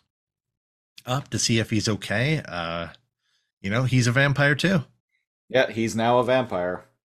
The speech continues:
Speaker 2: Old
Speaker 1: That's
Speaker 2: lady
Speaker 1: how it
Speaker 2: turned him.
Speaker 1: works. Yeah, it just takes a bite, apparently. And, uh,
Speaker 2: That's pretty common in vampire lore.
Speaker 1: he, yeah, yeah, it's, like, either done through an infection or a ritual that revol-,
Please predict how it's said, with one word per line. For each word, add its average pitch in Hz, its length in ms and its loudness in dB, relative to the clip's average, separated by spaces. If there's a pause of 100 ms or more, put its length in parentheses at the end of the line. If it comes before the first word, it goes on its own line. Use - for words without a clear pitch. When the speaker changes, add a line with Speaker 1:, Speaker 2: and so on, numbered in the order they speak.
(540)
Speaker 2:
Old 104 200 -2
Speaker 1:
That's 107 200 2
Speaker 2:
lady 123 80 2
Speaker 1:
how 135 60 4
it - 40 2
Speaker 2:
turned 117 120 2
him. 160 100 4
Speaker 1:
works. - 260 -6 (960)
Yeah, 110 160 -4
it - 180 -12
just 101 220 -4
takes - 200 -2
a 110 40 -2
bite, 117 480 0
apparently. 87 540 -6 (580)
And, 127 460 4
uh, 120 460 6 (100)
Speaker 2:
That's 392 180 -4
pretty 139 200 2
common 87 340 -4
in 82 140 -8
vampire 73 480 -10
lore. 78 180 -8
Speaker 1:
he, 147 500 2 (400)
yeah, - 160 -4 (280)
yeah, 208 160 -12
it's, - 160 -4
like, 180 200 2
either 196 240 6
done 143 260 4
through 139 260 4
an 139 80 6
infection 127 640 2
or 117 220 2
a 104 40 2
ritual 98 580 -2
that 92 280 -6
revol-, 104 480 0